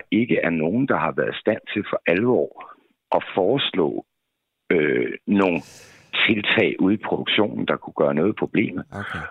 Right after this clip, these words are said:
Speaker 1: Og det har jo været fordi, at man ikke har forstået, hvordan brudene opstår, og hvorfor de opstår.
Speaker 2: Okay.
Speaker 1: Så kan man jo ikke råde og gøre noget, kan man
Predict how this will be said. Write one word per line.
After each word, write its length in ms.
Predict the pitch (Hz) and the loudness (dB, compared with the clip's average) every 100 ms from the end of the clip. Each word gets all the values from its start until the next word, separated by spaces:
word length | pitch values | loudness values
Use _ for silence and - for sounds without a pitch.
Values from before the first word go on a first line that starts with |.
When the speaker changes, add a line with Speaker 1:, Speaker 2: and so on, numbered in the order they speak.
| - | -4
Speaker 1:
Og 160 | 90 - | -2 2
det 80 | |
har 80 | 143 | 2
jo 60 | 151 | 4
været 260 | 104 92 - | 4 2 0
fordi, 400 | 98 - 151 - | -2 0 0 0
at 100 | 113 | 0
man 120 | 107 98 | 0 0
ikke 260 | 110 131 - - - _ _ - | 0 0 -2 -16 -20 _ _ -4
har 220 | - 90 82 | -4 -2 -6
forstået, 840 | - - - - - 139 131 120 _ _ _ - | -8 -10 -6 -4 0 0 0 -4 _ _ _ -4
hvordan 400 | 90 - 95 113 - | 0 2 0 -2 -6
brudene 500 | 85 107 107 95 - | -4 -2 -2 -2 -2
opstår, 420 | - - - 80 - - | -2 -2 -2 -4 -4 -6
og 80 | 85 | -2
hvorfor 260 | 95 92 104 | -2 -2 -6
de 180 | 73 | -4
opstår. 440 | 58 - - - - 92 | -6 -4 -6 -8 -12 -16
Speaker 2:
Okay. 180 | - - - - - - | -18 -16 -16 -16 -18 -10
Speaker 1:
Så 120 | - 127 | -4 0
kan 120 | 151 | 2
man 140 | 117 | 4
jo 100 | 101 | 4
ikke 160 | 123 139 | 4 2
råde 440 | 82 87 95 123 | 0 2 4 4
og 140 | 85 - | 2 2
gøre 280 | 92 101 | 2 4
noget, 280 | 110 90 117 | 2 2 2
kan 140 | 104 | -2
man 120 | 82 | -4